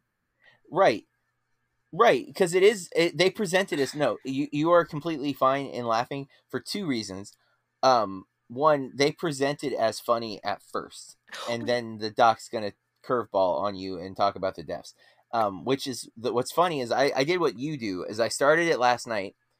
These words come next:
Speaker 1: but I,
Speaker 2: <laughs>
Speaker 1: I needed to go to bed, so I stopped, right?
Speaker 2: Right.
Speaker 1: And I was, I drove Kathy to work this morning, and on the way to taking her, I was telling her about the documentary, and she's like, "Is that the place where everybody died?" I'm like, "No, no one died,"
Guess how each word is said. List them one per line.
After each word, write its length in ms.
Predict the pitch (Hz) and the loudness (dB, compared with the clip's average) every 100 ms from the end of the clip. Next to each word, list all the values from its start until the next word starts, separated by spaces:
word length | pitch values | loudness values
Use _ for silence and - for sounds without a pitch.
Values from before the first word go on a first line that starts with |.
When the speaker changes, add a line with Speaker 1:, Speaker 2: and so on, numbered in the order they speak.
| _ _ _ - | _ _ _ 0
Speaker 1:
but 140 | 123 117 | 4 6
I, 240 | 117 120 | 6 4
Speaker 2:
<laughs> 60 | 113 | 0
Speaker 1:
I 80 | 117 | -2
needed 260 | 135 135 | -4 -6
to 80 | 127 | -2
go 120 | 123 | 0
to 80 | 113 | 0
bed, 240 | 113 104 | 0 0
so 100 | - 98 | 0 -2
I 60 | |
stopped, 560 | 98 - 143 104 - _ | -2 0 2 2 -4 _
right? 260 | 104 110 - _ - | -4 -2 -4 _ 2
Speaker 2:
Right. 200 | 160 - | 4 4
Speaker 1:
And 260 | 135 123 - | 2 -2 2
I 140 | 123 | 2
was, 140 | 120 117 - | 2 -2 -2
I 100 | 123 | 0
drove 260 | 139 143 | 0 -2
Kathy 320 | - 147 151 151 | 2 2 2 -4
to 60 | |
work 260 | 143 135 - | -2 -2 -4
this 180 | 131 - | -10 -8
morning, 340 | 104 95 90 - _ _ _ _ - | -6 -6 -10 -18 _ _ _ _ -6
and 140 | 120 | 0
on 160 | 117 127 | 0 2
the 60 | 131 | 2
way 280 | 131 131 123 - | 2 2 -2 -6
to 340 | 135 123 110 - _ _ _ _ | -4 -4 -8 -14 _ _ _ _
taking 300 | - 170 160 | -4 -4 -4
her, 140 | 117 95 | -4 -4
I 40 | |
was 120 | 104 | -2
telling 240 | - 117 117 | 0 0 -2
her 60 | 107 | -2
about 160 | 98 | -2
the 60 | 92 | -2
documentary, 640 | 95 95 120 151 110 92 82 | -6 -6 -8 -6 -6 -8 -10
and 100 | - | -10
she's 140 | 127 | -6
like, 140 | 120 - - | -6 -8 -4
"Is 80 | 151 | 0
that 100 | 214 | 2
the 60 | |
place 220 | - 208 160 | 0 -2 -2
where 100 | 175 | -2
everybody 280 | 175 156 127 | 0 0 2
died?" 240 | 127 156 | 4 2
I'm 60 | 147 | 0
like, 180 | 139 | -4
"No, 180 | 185 208 | 0 2
no 120 | 202 220 | 2 -2
one 120 | 220 | 0
died," 360 | 135 156 123 | 2 4 2